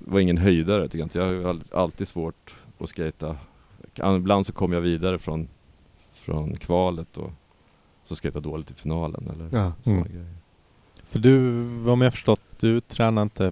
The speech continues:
Speaker 3: program någonsin?
Speaker 1: Åh, lite grann, men inte så där maniskt som, som Lillis liksom nöter in det så att det ser likadant ut varje gång, utan jag, jag hade ju sekvenser som jag satte ihop, liksom. Man gör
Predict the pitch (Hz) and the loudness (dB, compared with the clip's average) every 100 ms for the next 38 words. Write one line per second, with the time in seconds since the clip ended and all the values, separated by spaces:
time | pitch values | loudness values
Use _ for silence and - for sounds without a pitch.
0 | - 104 101 104 110 98 95 98 90 - | -2 -2 0 2 2 0 0 -6 -8 -12
1 | - - - _ _ _ _ _ - _ | -20 -20 -20 _ _ _ _ _ -20 _
2 | - - 131 67 - - - - 113 107 | -12 -4 -2 -2 -4 -14 -10 0 0 2
3 | 101 110 98 92 95 - 107 - - 90 | 4 4 4 2 2 0 -6 -8 -6 -2
4 | 82 82 90 104 95 82 - - 82 78 | -2 0 0 0 0 -4 -8 -8 -6 -6
5 | 78 - - 82 78 87 80 90 85 85 | -10 -20 -14 -10 -8 -6 -4 -4 -4 -8
6 | - - 78 - 82 82 80 - 76 95 | -10 -10 -10 -4 -2 0 -2 -4 -4 -2
7 | 95 85 71 - - 78 80 - 80 95 | -2 -4 -10 -12 -10 -8 -6 -4 0 0
8 | 98 - 78 80 82 95 87 87 82 82 | 0 -4 -4 -2 0 -2 -2 -4 -4 -4
9 | 82 85 - - 85 85 87 95 87 - | -4 -6 -8 -6 -2 -2 -2 -2 -4 -8
10 | - 98 98 95 - 82 - 78 80 78 | -6 -2 -2 -4 -8 -10 -8 -8 -8 -8
11 | 82 87 87 - - - - 78 - 85 | -4 -4 -4 -10 -14 -12 -14 -12 -8 -6
12 | 80 | -6